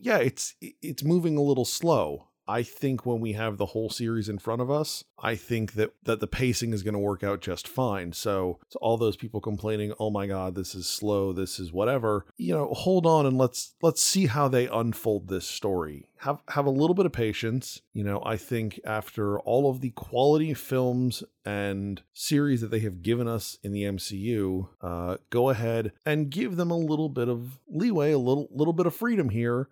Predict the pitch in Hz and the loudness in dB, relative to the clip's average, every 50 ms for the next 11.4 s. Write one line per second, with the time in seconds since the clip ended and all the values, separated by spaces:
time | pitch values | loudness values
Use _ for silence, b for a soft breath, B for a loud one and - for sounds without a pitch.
0 | _ - 151 139 131 - 147 160 165 170 165 139 - 143 123 131 131 120 127 127 | _ -4 -4 -4 0 2 2 2 4 2 0 0 2 2 2 4 4 4 2 4
1 | 127 131 123 - - - 117 107 110 113 107 110 113 123 120 104 98 98 98 95 | 2 2 0 -2 -8 -4 0 2 2 2 2 2 0 2 2 0 0 0 -2 -2
2 | - 113 104 - - 208 190 113 80 - - _ - _ - - 85 85 85 85 | -4 -6 -6 -2 -2 0 0 0 0 -4 -6 _ -20 _ -12 -8 -6 -4 -4 -4
3 | 85 85 85 87 - _ _ - 107 98 95 92 92 95 - _ - 107 104 98 | -4 -4 -4 -6 -8 _ _ -10 -6 -4 -2 -2 -4 -4 -6 _ -6 -4 -2 -2
4 | 92 104 101 92 90 87 - _ _ - 123 117 104 - - 185 - - 185 165 | 0 -2 -2 -2 -4 -8 -16 _ _ -4 -4 -2 -2 0 0 -2 -2 0 -4 -2
5 | 156 143 127 120 - - 113 110 98 107 104 107 104 101 98 92 95 98 90 92 | -2 -2 -2 -4 -2 -2 -2 -2 0 0 2 2 4 2 2 2 0 -2 -4 -6
6 | 87 - _ - 98 101 95 95 98 95 98 92 87 90 90 90 90 87 95 139 | -8 -10 _ -12 -10 -8 -4 -2 -2 -2 -2 -2 -2 -2 -2 -2 -4 -6 -8 -10
7 | _ - 95 90 87 87 85 82 78 78 _ - - 135 151 143 120 110 101 92 | _ -6 -4 -4 -2 -2 -4 -6 -6 -10 _ -6 -2 2 2 2 2 2 0 -2
8 | 90 - 95 - - 95 92 92 98 98 101 104 98 - 104 98 101 98 98 92 | -4 -6 -6 -8 -8 -6 -4 -2 -2 -2 -2 -4 -6 -4 -6 -4 -4 -4 -4 -6
9 | - b b b b b b - 104 92 87 85 82 - _ _ - 113 107 92 | -8 b b b b b b -6 -4 -2 -2 -2 -2 -4 _ _ -8 -6 -6 0
10 | 95 110 113 110 107 113 107 104 101 107 104 104 101 95 95 104 131 151 151 127 | 2 4 4 4 2 2 0 0 0 0 0 0 0 0 0 2 2 4 4 2
11 | 113 104 101 95 85 80 - | 2 0 -2 -4 -4 -6 -10